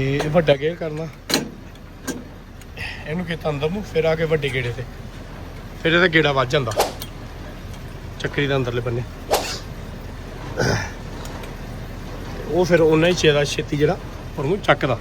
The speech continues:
ਬਾਕੀ ਕਿਸੇ ਦਿਨ ਲਾਵਾਂਗੇ ਟ੍ਰਾਈਪੋਡ ਵਗੈਰਾ ਸਾਰਾ ਲਾ ਕੇ ਤੁਹਾਨੂੰ ਖਾਵਾਂਗੇ। ਤੇ ਆਪਾਂ ਹੈਗੇ ਆ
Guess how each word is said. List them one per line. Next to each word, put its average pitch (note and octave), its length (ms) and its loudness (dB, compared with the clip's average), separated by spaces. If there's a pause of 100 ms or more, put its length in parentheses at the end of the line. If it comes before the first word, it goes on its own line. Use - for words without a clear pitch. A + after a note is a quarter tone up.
(960)
ਬਾਕੀ D3+ 220 0
ਕਿਸੇ D#3+ 160 4
ਦਿਨ E3+ 140 4
ਲਾਵਾਂਗੇ D#3+ 340 4
ਟ੍ਰਾਈਪੋਡ D#3 420 4
ਵਗੈਰਾ D3 260 6 (220)
ਸਾਰਾ D3+ 240 0
ਲਾ D#3 160 2
ਕੇ D3 120 -6
ਤੁਹਾਨੂੰ D3+ 200 -2
ਖਾਵਾਂਗੇ। D3+ 360 -2 (540)
ਤੇ D3 480 0 (1500)
ਆਪਾਂ D3+ 260 6
ਹੈਗੇ D#3 300 4
ਆ D#3+ 100 2